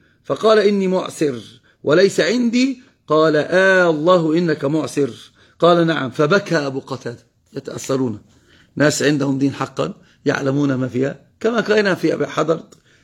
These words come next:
مع، مع كعب، وكان عليه دين، فسمع الأصوات، النبي صلى الله عليه وسلم علت الأصوات، فنظر إليه قال: "ما بكما؟" فقال: "ديني كذا". فقال: "أندع الشطر". قال: "سمعت وأطعت". قال، قال، قال: "سمعت وأطعت يا رسول الله،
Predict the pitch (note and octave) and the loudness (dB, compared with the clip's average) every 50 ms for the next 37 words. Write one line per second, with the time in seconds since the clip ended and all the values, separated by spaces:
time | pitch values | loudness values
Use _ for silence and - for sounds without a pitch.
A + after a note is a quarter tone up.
0 | _ _ - B2+ C#3 D3 D3 C#3+ C#3 C3+ - - _ _ _ _ _ _ - - | _ _ -6 -4 -2 0 0 -2 -2 -4 -6 -12 _ _ _ _ _ _ -8 -4
1 | C3+ C#3 C#3 C#3 C3+ C3 C3 C3 - - - B2 - - - - - _ _ _ | -4 -2 -2 -2 -2 -4 -4 -6 -4 -2 -2 -2 -4 -6 -14 -20 -20 _ _ _
2 | _ _ _ - B2+ C3+ B2+ - D#3+ D#3+ D3+ D3+ C#3 - - - - - - - | _ _ _ -8 -6 -6 -4 -2 -2 -2 -2 -2 -6 -6 -8 -12 -12 -8 -6 -2
3 | C#3+ D3 C3+ A#2+ A2+ C#3+ F3 A3+ A#3+ A3 - - _ _ _ - C#3+ - F#3 F3+ | -2 -2 -2 0 0 0 0 0 -2 -4 -10 -14 _ _ _ -8 -4 -2 -2 -2
4 | E3 D3 C#3 - - - D#3 D3+ D3+ - B2+ B2+ C3 C3 - D3 C#3+ C#3 B2 - | -2 -4 -8 -8 -6 -4 -2 -2 -2 -2 -4 -4 -6 -4 -4 -2 -2 -2 -2 -2
5 | D3 D#3+ D#3 C#3 - - A#2 - - F3 F#3 F3+ - - - _ _ - E3+ F#3 | -2 0 0 -2 -2 -6 -6 -2 0 0 0 -2 -4 -14 -20 _ _ -2 0 0
6 | G3 F#3 F3+ F3 E3+ - C#3 D#3 D#3+ E3 E3 E3+ G3+ - G#3 G#3+ G#3+ G#3+ G3 - | 2 2 2 2 0 0 0 0 0 2 2 2 2 4 4 4 4 4 2 -2
7 | - - _ _ _ _ - D3 C#3 - F3 F3 E3+ D#3+ C#3+ F3 F3 E3+ E3 D3 | -6 -16 _ _ _ _ -8 -8 -4 -2 0 2 2 2 2 2 0 0 0 0
8 | D3 E3+ D#3+ D3+ D3+ D3 - B2+ - _ _ _ _ D3 C#3+ - E3 F3 F3+ F3+ | 0 0 0 0 -2 -6 -8 -12 -16 _ _ _ _ -10 -6 -2 0 0 2 2
9 | D#3+ D#3+ D#3+ D3 E3 C#3+ C#3+ - - C#3 A#2+ - - - _ _ _ _ _ - | 0 0 -2 -2 -4 -4 -4 -4 -6 -6 -8 -10 -12 -20 _ _ _ _ _ -10
10 | C3 C3+ C#3+ D3 C#3+ C#3 C#3 C#3+ C#3 C#3 - - - B2+ B2 C#3 - A#2 - - | -6 -4 -2 -2 -2 0 0 -2 -2 -4 -6 -8 -6 -4 -4 -4 -4 -6 -10 -14
11 | - - - - - - _ _ _ _ _ - _ _ _ _ - D#3 F3 F#3 | -16 -16 -18 -20 -20 -20 _ _ _ _ _ -20 _ _ _ _ -6 -2 0 0
12 | F3+ E3+ - - - _ - C#3+ D#3+ D#3+ D3+ - - - - C#3+ - - D#3+ D#3+ | 0 0 -2 -4 -12 _ -8 -6 -4 -4 -6 -8 -10 -8 -8 -8 -8 -6 -8 -8
13 | D3+ - D#3+ D3+ C#3+ C3+ C#3+ C#3+ C#3+ C#3 C#3 - C3+ B2+ A#2+ A#2+ B2+ - B2+ A#2+ | -6 -6 -8 -8 -8 -6 -8 -8 -8 -8 -8 -8 -8 -8 -8 -8 -8 -8 -8 -8
14 | A#2 A2+ A2 | -8 -10 -12